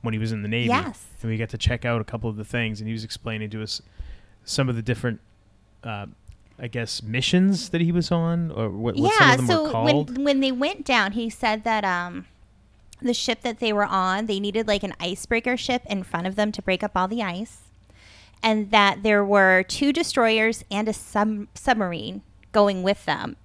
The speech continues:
Speaker 2: escorting them, which I guess was kinda normal protocol, I,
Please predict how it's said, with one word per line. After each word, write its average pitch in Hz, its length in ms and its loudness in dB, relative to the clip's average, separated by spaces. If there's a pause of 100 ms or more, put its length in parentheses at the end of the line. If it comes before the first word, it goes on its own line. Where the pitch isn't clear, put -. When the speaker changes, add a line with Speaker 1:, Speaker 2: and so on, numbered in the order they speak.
(100)
Speaker 2:
escorting 165 560 -4
them, 139 340 -12 (380)
which 220 180 0
I 208 80 2
guess 190 300 -2
was 190 160 -6
kinda 175 300 -6
normal 170 540 -4
protocol, 247 560 -4 (400)
I, 254 100 -10